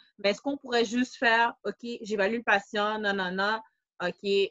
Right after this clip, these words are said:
euh, si ça nécessite une radiographie, ça nécessite une radiographie, et puis that's it, on fait les points, puis ciao, bye, call it a night. » Mais on peut pas rester avec une mentalité, euh, le médecin doit tout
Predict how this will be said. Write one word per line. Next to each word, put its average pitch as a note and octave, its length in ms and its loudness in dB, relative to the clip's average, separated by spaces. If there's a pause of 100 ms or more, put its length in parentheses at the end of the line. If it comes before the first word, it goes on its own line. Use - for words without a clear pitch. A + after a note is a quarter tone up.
(360)
euh, E3+ 500 -2
si - 160 -16
ça A3 140 2
nécessite G3+ 320 -4
une G#3 100 -4
radiographie, F#3+ 560 0
ça F3 140 -2
nécessite F3 360 -12
une E3+ 120 -14
radiographie, E3+ 600 -6
et G#3+ 40 -8
puis G3+ 120 -14
that's E3+ 300 -2
it, C4 120 -4 (100)
on F3 100 -8
fait F#3 140 -6
les E3+ 100 -4
points, A#3 240 -4
puis G3 140 -12
ciao, D#3+ 240 -4
bye, G#3 420 6 (400)
call G#3 220 2
it G3+ 80 0
a F3+ 100 0
night. » G#3 380 2 (1400)
Mais D#3 520 -10
on F#3 120 -6
peut F3 120 -8
pas A#3 160 8
rester A3+ 440 4
avec G3 200 2
une G3+ 100 -2
mentalité, G3 840 0
euh, F3+ 200 0 (280)
le F#3+ 120 -2
médecin F#3+ 260 0
doit F3+ 180 0 (140)
tout B3 280 -2